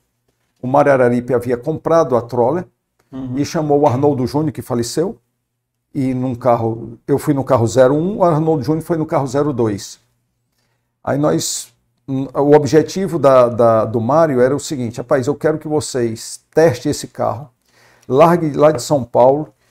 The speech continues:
Speaker 1: e chegue", é, chegava em Natal. "Eu quero que vocês larguem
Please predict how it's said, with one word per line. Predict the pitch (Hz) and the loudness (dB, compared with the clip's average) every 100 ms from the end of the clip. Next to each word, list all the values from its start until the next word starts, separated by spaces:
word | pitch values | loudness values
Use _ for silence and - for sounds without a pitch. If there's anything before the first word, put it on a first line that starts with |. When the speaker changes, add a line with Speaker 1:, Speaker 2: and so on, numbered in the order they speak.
| _ _ _ | _ _ _
Speaker 1:
e | - 151 | -6 -4
chegue", | - - 135 131 139 147 | -4 -2 0 0 -2 -6
é, | 139 123 | -4 -4
chegava | 120 139 139 139 | -4 -4 -2 -2
em | |
Natal. | 147 - - 52 - _ _ _ _ _ _ _ _ _ _ _ _ _ _ _ _ - | -4 -2 -2 -4 -6 _ _ _ _ _ _ _ _ _ _ _ _ _ _ _ _ -8
"Eu | 139 | -2
quero | 175 | 0
que | 180 | 0
vocês | 175 175 165 - | 0 0 -2 -4
larguem | 160 196 202 202 196 | 2 4 4 2 -4